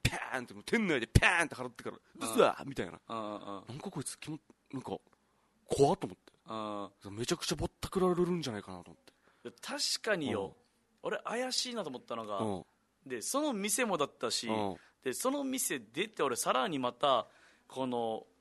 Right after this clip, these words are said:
Speaker 2: 裏方軍団を連れて、
Speaker 1: はいはいはい。
Speaker 2: まあ、大家と吉平はまあちょっと明日があるって言って、
Speaker 1: うんうんうん。
Speaker 2: 先に帰ったんだけど、他の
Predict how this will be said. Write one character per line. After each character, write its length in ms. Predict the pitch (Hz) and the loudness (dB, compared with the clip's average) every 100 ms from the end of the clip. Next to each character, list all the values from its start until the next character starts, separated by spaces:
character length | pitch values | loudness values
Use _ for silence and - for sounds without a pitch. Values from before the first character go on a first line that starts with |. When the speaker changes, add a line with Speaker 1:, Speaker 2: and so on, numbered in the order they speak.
| _ | _
Speaker 2:
裏 220 | 143 165 | 0 0
方 320 | 160 165 170 | 0 -4 -4
軍 380 | 151 165 175 156 | -4 -4 -6 -4
団 200 | 131 117 | -4 -4
を 120 | 104 - 127 | -8 -10 -6
連 160 | 123 | -6
れ 20 | |
て、 440 | - - 175 127 - | -6 -2 0 2 0
Speaker 1:
は 40 | |
い 40 | 110 | -2
は 40 | |
い 20 | 101 | 2
は 40 | |
い。 20 | |
Speaker 2:
ま 80 | 139 | 4
あ、 120 | 131 92 | 2 2
大 340 | 202 240 240 | 0 2 0
家 120 | 175 147 | 0 -2
と 240 | - 123 | -4 -6
吉 240 | - 226 - - | -4 -6 -8 -2
平 160 | 139 | 0
は 80 | 113 | 2
ま 80 | 113 | -2
あ 40 | |
ち 100 | 110 | -6
ょ 20 | - | -8
っ 240 | 120 107 | -8 -6
と 20 | - | -4
明 80 | 120 | -4
日 100 | - | -2
が 80 | 120 | -2
あ 40 | 104 | -4
る 60 | |
っ 20 | |
て 160 | - 104 | -6 -8
言 100 | 104 | -4
っ 40 | |
て、 60 | 107 | -2
Speaker 1:
う 80 | 104 | -2
ん 60 | |
う 40 | 98 | -4
ん 160 | 92 | -6
う 20 | 90 | -8
ん。 40 | |
Speaker 2:
先 240 | - 131 | -8 -4
に 80 | 127 | -4
帰 100 | 127 | -2
っ 60 | 123 | -4
た 140 | 120 | -6
ん 80 | 107 | -12
だ 100 | 98 | -14
け 120 | 117 | -12
ど、 240 | 143 143 117 | -8 -6 -8
他 200 | - 165 | -8 -6
の 240 | 156 | -6